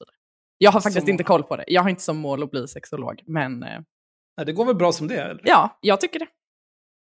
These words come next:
Speaker 1: I alla fall.
Speaker 2: Ja,
Speaker 1: Så
Speaker 2: det är
Speaker 1: det
Speaker 2: bra.
Speaker 1: vill jag bara <laughs> dementera.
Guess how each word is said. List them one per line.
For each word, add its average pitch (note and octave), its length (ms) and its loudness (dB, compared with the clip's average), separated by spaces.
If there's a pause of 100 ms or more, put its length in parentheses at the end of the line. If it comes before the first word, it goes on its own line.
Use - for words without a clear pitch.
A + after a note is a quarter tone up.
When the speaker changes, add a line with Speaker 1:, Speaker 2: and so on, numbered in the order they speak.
(240)
Speaker 1:
I G3 120 4
alla F#3 160 4
fall. G#3+ 240 0 (600)
Speaker 2:
Ja, A3 80 0
Speaker 1:
Så B3 80 8
Speaker 2:
det A#3 100 6
är - 20 8
Speaker 1:
det B3 40 8
Speaker 2:
bra. A3+ 40 2
Speaker 1:
vill A#3+ 120 4
jag A3+ 140 6
bara G3+ 320 2
<laughs> A#3 240 4
dementera. G#3 760 2